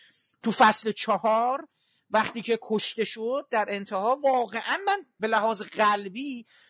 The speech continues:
گفتم این جهان جهان سیاهیه و درست، یعنی حالا برمیگردم، شاهینم گفت، می‌خوام دوباره بگه، یه جهان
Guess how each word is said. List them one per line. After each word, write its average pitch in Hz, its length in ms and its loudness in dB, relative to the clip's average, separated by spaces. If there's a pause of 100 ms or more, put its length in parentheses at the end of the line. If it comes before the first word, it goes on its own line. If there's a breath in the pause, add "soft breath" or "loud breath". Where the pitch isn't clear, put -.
(100)
گفتم 349 300 0
این 359 120 -4
جهان 320 440 -2
جهان 339 400 -2
سیاهیه 285 920 -2
و 214 140 0
درست، 302 320 -2
یعنی 320 240 -2
حالا 254 320 2
برمیگردم، 247 760 0
شاهینم 233 560 -4 (100)
گفت، 254 380 0
می‌خوام 185 220 -12
دوباره 180 280 -2
بگه، 202 320 -2 (800 soft breath)
یه 311 100 10
جهان 302 720 0